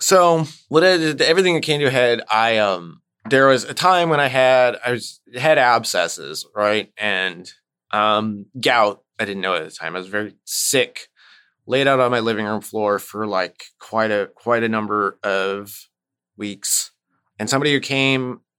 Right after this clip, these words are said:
over to my house was doing dope with him, and she overdosed. And we called the, uh, I tried, started trying to resuscitate her, but we ended up having to call the cops.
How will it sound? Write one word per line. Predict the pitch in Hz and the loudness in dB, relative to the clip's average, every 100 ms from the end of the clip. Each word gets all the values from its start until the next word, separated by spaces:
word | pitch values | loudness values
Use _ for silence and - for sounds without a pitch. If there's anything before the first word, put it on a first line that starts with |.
| _ | _
over | 123 135 | -2 0
to | |
my | 147 143 | 0 2
house | 131 123 120 113 - - _ _ _ - | 2 4 4 0 -6 -14 _ _ _ -6
was | |
doing | 117 156 151 | 2 2 4
dope | 135 131 | 2 2
with | 110 120 | 0 -2
him, | 123 123 117 113 - | 2 0 0 -4 -6
and | - 113 107 104 95 98 98 87 | -2 0 2 0 -2 -4 -10 -10
she | - 117 120 113 | -8 -6 -4 -4
overdosed. | 113 110 95 78 67 - - - - _ _ _ _ | -2 -2 -2 -6 -8 -8 -10 -10 -18 _ _ _ _
And | 123 120 | -8 -4
we | 120 | -2
called | 113 131 123 117 110 76 | -2 2 2 2 0 -2
the, | 117 110 | -2 0
uh, | 104 98 98 92 87 76 60 - _ _ - | 2 2 2 0 0 -2 -6 -14 _ _ -8
I | 156 151 151 | -4 2 2
tried, | 147 151 139 | 2 0 0
started | 120 - - - 147 127 | -2 -6 -6 -2 0 0
trying | 135 120 | 0 0
to | |
resuscitate | 110 104 98 - 92 | -2 -4 -8 -8 -8
her, | 90 | -6
but | 90 | -6
we | 98 | -6
ended | 101 95 | -6 -6
up | |
having | 98 92 | -6 -8
to | |
call | 87 90 90 | -8 -8 -8
the | 80 | -10
cops. | - 78 64 - - | -12 -8 -8 -12 -20